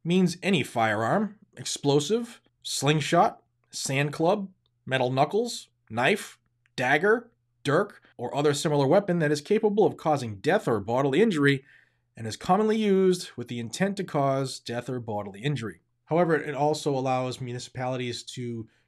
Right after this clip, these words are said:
create, uh, zones, uh, limiting the ability to sell firearms. So lawful commerce can't happen in this block because we said so.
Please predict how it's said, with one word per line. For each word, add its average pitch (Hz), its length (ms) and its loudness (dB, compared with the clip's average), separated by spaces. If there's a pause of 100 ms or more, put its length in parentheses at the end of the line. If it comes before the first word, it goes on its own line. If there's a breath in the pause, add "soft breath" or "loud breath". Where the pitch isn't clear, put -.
create, 127 580 -4
uh, 110 280 -8
zones, 110 720 -4 (380)
uh, 104 160 -16
limiting 120 560 -4 (120)
the 113 480 -12
ability 123 340 -10
to 117 180 -14
sell 151 400 -6
firearms. 90 640 -12
So 98 540 -14 (460)
lawful 113 320 -14
commerce 135 440 -8
can't 123 240 -12
happen 147 320 -6
in 104 100 -12
this 104 140 -12
block 107 360 -10
because 101 420 -18
we 107 300 -20
said 135 260 -10
so. - 280 -18